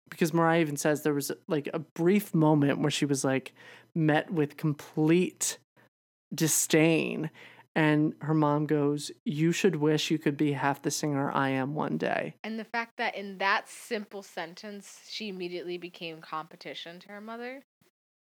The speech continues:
Speaker 1: Mm-hmm.
Speaker 2: And how that in and of itself messed her up till now. She even admitted that she's not even sure if she's actually officially over that whole thing.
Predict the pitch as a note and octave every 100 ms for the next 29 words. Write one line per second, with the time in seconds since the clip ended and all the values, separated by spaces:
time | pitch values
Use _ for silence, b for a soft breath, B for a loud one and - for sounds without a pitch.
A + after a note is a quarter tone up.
0 | - D#3+ D3+ D3 D3+ - G#3 G3+ G#3 F#3+
1 | F3 E3 F#3 F#3 F3 E3+ - E3+ - F#3
2 | D#3+ F3 - G#3 F3 D#3+ F3+ _ _ -
3 | - C4+ B3 F#3 G#3+ E2 - C4+ D4 F4+
4 | F#3+ F#3 E3 D#3+ D#3+ G#3+ G3+ F#3 E3+ E3+
5 | F3+ D#3 - F3 D3 - D#3 C#3+ D#3 D#3+
6 | C#3+ E3 E3 D#3+ - - C#3+ - E3+ -
7 | -